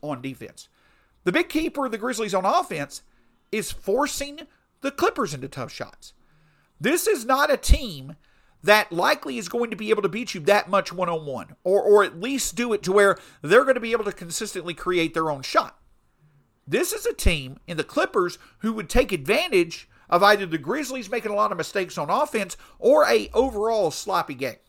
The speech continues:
The Clip-, this Clippers team is more capable right now of taking advantage of the Grizzlies beating themselves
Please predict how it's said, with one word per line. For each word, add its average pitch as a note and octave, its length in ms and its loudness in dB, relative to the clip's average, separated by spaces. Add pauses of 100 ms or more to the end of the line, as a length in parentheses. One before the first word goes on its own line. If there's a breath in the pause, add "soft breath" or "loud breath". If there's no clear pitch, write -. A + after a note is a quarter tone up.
(1300)
The F3 100 0
Clip-, F#4 320 0
this D#4+ 220 -4
Clippers D#4 380 -6
team A#3+ 400 -6 (180 soft breath)
is F3+ 200 -4
more A#3+ 180 2
capable G#3+ 420 -2
right G3+ 280 4
now G3 460 2
of D3+ 100 -4
taking A#3 300 -8
advantage G3 380 -6
of E3 80 -6
the D#3 80 -4
Grizzlies F3 360 -6
beating F3+ 360 -10
themselves B3 640 0